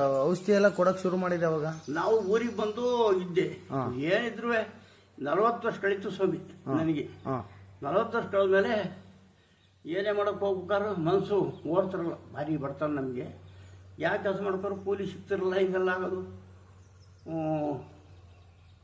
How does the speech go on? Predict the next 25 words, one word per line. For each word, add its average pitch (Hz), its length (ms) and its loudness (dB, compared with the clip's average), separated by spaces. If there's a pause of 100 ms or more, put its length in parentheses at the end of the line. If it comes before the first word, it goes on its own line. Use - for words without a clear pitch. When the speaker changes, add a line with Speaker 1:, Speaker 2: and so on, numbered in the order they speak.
Speaker 2:
ಆಂಜನೇಯ 240 420 -2
ಯಾವ್ದಾರ 226 360 2
ಕೆಲಸ 214 320 2
ಮಾಡ್ಬೇಕು 226 360 -4
ಅಂದ್ರೆ 320 160 -2
ಅವ್ನ 180 400 0
ಹೆಸರು 202 220 -4
ಹೇಳಿದ್ರೆ 240 260 0
ಆಗೋದು. 156 340 2 (1300)
Speaker 1:
ಹಾ, 147 120 -2
Speaker 2:
ಅದು 127 200 2
ನನಗೆ 202 240 8
Speaker 1:
ಭಗವಂತಂದು. 185 260 6
Speaker 2:
ಆಂಜನೇಯ 214 220 0
ಅಷ್ಟು 180 200 -2
ನಂಬಿಕೆ 208 440 -2
ಕಮ್ಮಿ. 214 380 0
Speaker 1:
ಹ್ಮ್. - 560 2
Speaker 2:
ದೇವರು 190 320 0
ಅನ್ನೋದೇ 190 320 2
ನನಗೆ 185 300 4
ಕಮ್ಮಿ, 190 260 -2
ಆದ್ರೆ 214 280 0
ಅಲ್ಲಿ 196 140 -4
ಆಗಿತ್ತು. 226 920 -2